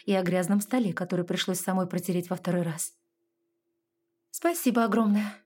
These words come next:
Сколько с меня?» «Ха, пятьсот рублей», снова ухмылка. «Окей». Открываю сумочку, достаю пачку денег.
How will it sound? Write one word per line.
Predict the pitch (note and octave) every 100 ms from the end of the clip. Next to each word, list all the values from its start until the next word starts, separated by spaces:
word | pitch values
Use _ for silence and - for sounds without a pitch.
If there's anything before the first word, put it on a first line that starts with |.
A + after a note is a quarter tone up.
| _ _ _ -
Сколько | - B3+ A#3 C#4
с | C4+
меня?» | D#4 D#4 D4+ _ _ _ _ _ _ _
«Ха, | - - F#3+ F#3 - - -
пятьсот | G3+ G#3 - A3+ A3
рублей», | G#3+ G#3+ G3 F3 E3+ - _ _ _
снова | - - G3 E3+
ухмылка. | F3 - E3+ E3 F3 - _ _ _ _ _ _
«Окей». | F4 F#4 - D4 - _ _ _ _ _
Открываю | G3+ - F#3+ F3+ E3+
сумочку, | E3 F#3+ G3 - -
достаю | F3 F#3+ F3+ G3
пачку | G3 F3 -
денег. | D#3 E3 E3+ -